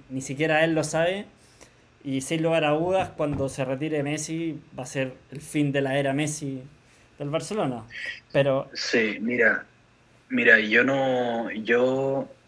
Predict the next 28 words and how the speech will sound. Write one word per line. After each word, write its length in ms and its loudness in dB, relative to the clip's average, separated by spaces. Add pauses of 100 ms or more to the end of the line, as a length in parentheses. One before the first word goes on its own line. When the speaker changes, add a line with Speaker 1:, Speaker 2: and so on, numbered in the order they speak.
(400)
Speaker 2:
yo 220 2
no, 380 0
no 160 -2
sé, 300 0
no 200 0
creo 280 2
que 100 -2
lo 120 2
de 120 0
Messi 360 0
haya 200 2
sido 260 -4
una 160 -2
simple 380 -2
pataleta. 480 0
Yo 180 0
creo 240 2
que 100 0
en 80 0
ese 180 -4
momento 680 0
él 240 -4
efectivamente 840 -2
se 180 0
quería 340 0
ir 200 0
del 220 0
Barcelona. 600 -2